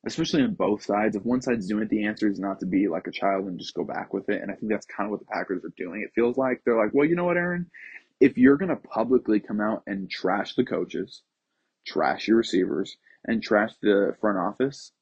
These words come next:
and you're gonna be that arrogant, then what incentive do we have to help you?" None. It kind of feels like the front office hates Aaron Rodgers. And the other thing is,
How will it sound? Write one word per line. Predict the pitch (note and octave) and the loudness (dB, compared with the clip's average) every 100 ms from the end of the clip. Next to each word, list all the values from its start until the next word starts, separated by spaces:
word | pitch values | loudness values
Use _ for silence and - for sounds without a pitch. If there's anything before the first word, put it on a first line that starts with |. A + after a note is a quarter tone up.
| _ - | _ -4
and | A2 | -2
you're | A#2+ | 2
gonna | A#2+ | 2
be | G#2+ | 2
that | G#2+ G#2 | 0 -2
arrogant, | G#2 G2+ A#2+ D#3+ - _ _ _ - | 0 0 0 -4 -8 _ _ _ -8
then | G2+ F#2+ F#2+ F#2 | -4 -2 -2 -2
what | A2 C#3+ | -2 -2
incentive | D3+ D3 C#3 B2 | -2 -2 0 0
do | G#2+ | 2
we | G#2 | 2
have | F2 C#2+ | 0 -6
to | |
help | - - - | -10 -12 -12
you?" | - _ _ _ _ _ _ _ _ - | -14 _ _ _ _ _ _ _ _ -10
None. | G2 E2 D#2 A1 - _ _ _ _ _ _ _ _ _ _ _ _ _ _ _ _ _ _ _ _ _ _ _ _ _ _ _ _ _ _ _ _ _ _ - | -6 -4 -4 -6 -12 _ _ _ _ _ _ _ _ _ _ _ _ _ _ _ _ _ _ _ _ _ _ _ _ _ _ _ _ _ _ _ _ _ _ -2
It | B2+ | 0
kind | C#3+ C#3+ | 2 0
of | - | 2
feels | C#3 | 0
like | B2 - | 0 -4
the | |
front | - F#2+ | -6 -6
office | C#2+ - | -6 -10
hates | - - - | -8 -8 -8
Aaron | - - | -12 -14
Rodgers. | - - - _ _ _ _ _ _ _ _ _ _ _ _ _ _ _ _ _ _ _ _ _ _ _ | -14 -16 -18 _ _ _ _ _ _ _ _ _ _ _ _ _ _ _ _ _ _ _ _ _ _ _
And | C3 C3 | 0 0
the | |
other | D#3+ | 0
thing | D#3+ C#3 | 0 -2
is, | C3 | -2